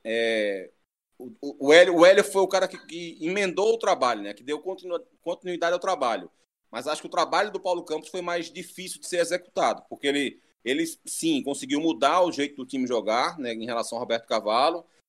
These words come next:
Ele teve mais rodadas, ele conseguiu estabilizar o Náutico durante muito tempo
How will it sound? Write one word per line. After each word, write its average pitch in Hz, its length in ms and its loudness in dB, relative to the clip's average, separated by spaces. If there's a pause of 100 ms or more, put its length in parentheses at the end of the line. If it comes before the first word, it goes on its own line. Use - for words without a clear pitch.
Ele 127 160 -4
teve 160 280 0
mais 147 240 0
rodadas, 143 760 -2 (300)
ele 131 160 -4
conseguiu 160 460 -8
estabilizar 151 580 -2
o 139 60 -2
Náutico 135 300 -2
durante 131 300 -6
muito 147 240 -4
tempo 131 460 -4